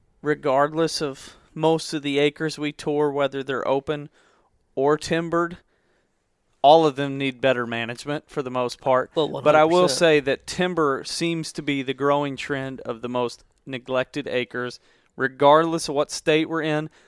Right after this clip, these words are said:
Speaker 1: they're always the most neglected.
Speaker 2: Yes.
Speaker 1: And, um, what, even if it's pine plantation, which is highly managed, but it's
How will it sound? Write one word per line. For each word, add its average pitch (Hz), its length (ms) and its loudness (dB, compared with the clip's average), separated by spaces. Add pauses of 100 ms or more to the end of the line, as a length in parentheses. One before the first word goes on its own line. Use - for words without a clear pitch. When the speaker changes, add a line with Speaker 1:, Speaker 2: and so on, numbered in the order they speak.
(120)
Speaker 1:
they're 131 180 -4
always 135 360 4
the 139 60 -8
most 127 300 -6
neglected. - 580 -14 (180)
Speaker 2:
Yes. - 260 -8 (220)
Speaker 1:
And, 127 640 -6 (400)
um, 127 520 -4
what, 143 300 -2 (240)
even 208 320 0
if 170 120 -2
it's 160 140 -6
pine 208 380 -2
plantation, 190 720 -2
which 151 200 -6
is - 100 -14
highly 175 280 0
managed, 165 420 -2
but 147 100 0
it's - 220 -8